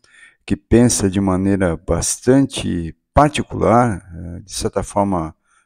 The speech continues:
eh, não usual, eh, que foi membro do autonomismo italiano e manteve contato com figuras significativas da filosofia contemporânea,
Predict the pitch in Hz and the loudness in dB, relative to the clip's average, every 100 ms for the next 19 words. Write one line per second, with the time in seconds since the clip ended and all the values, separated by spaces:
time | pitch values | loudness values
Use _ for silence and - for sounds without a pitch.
0 | _ - 90 87 95 113 143 151 90 82 | _ -18 -10 -6 0 6 8 8 6 6
1 | 90 113 127 - _ - - _ 95 92 | 10 8 6 -4 _ -20 -20 _ -6 -4
2 | 90 87 - 87 131 113 120 131 123 95 | -2 -6 -8 2 4 6 6 6 4 0
3 | 87 85 92 90 87 87 85 82 - 107 | -4 -6 -6 -4 -4 -6 -6 -6 -2 -2
4 | 92 92 101 82 85 73 - - - - | 0 -2 -2 -4 -10 -12 -16 -20 -14 -14
5 | - 92 123 135 127 123 _ _ _ _ | -4 2 4 4 0 -6 _ _ _ _
6 | - 92 98 101 95 113 107 - 113 92 | -10 -6 -4 -4 0 0 0 -2 -4 2
7 | 107 120 127 120 127 113 135 131 - 95 | 0 0 -6 -6 -2 0 2 2 0 -6
8 | - - 196 185 - 110 - 139 117 104 | -6 -2 -2 0 2 2 2 -2 0 -2
9 | - 98 90 80 - 95 90 98 - 113 | -4 -6 -6 -6 -8 -8 -8 -6 0 2
10 | 110 127 135 127 | 2 -2 -2 -6